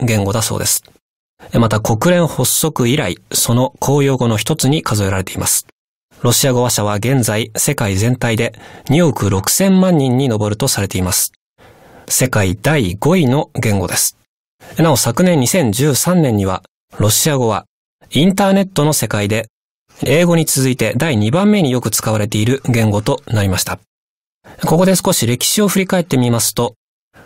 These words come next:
ロシア語は東スラブ語という言語グループに分類されます。スラブ語という大きな言語の家族があるのです。これはさらにそこ、遡りますと、インドヨーロッパ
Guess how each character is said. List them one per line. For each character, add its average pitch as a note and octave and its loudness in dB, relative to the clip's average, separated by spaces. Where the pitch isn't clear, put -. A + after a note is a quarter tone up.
ロ A2+ 2
シ - 2
ア F#3+ 2
語 E3+ 2
は C#3 -2
東 F#3 0
ス - 0
ラ E3 -2
ブ D#3+ -2
語 C#3 -2
と C#3+ 4
い C#3 4
う C3+ 2
言 C3 2
語 C#3+ 0
グ C#3 0
ル C3 0
ー A2+ -2
プ A2+ -2
に B2 0
分 A2 2
類 G2 0
さ - -4
れ G2 -2
ま F2+ -2
す。 - -4
ス - 0
ラ G3+ 2
ブ G#3+ 2
語 G3 0
と E3+ 0
い D#3+ 2
う D#3+ 2
大 F3 0
き A#2+ -4
な A#2+ 0
言 D3 0
語 A#2 0
の G2 -2
家 C3+ 0
族 D3+ 0
が A#2 -2
あ A2+ 0
る G2+ 0
の F#2 -2
で - -6
す。 - -4
こ C#3 0
れ B2+ 2
は A#2+ 2
さ F#3 0
ら G#3 2
に D#3 2
そ - -4
こ、 - -6
遡 C#3 0
り C3 0
ま C3 0
す - -2
と、 A#2+ -2
イ F3+ 2
ン G#3 4
ド G2+ 0
ヨ B2 0
ー - 0
ロ D#3 2
ッ - -6
パ - -4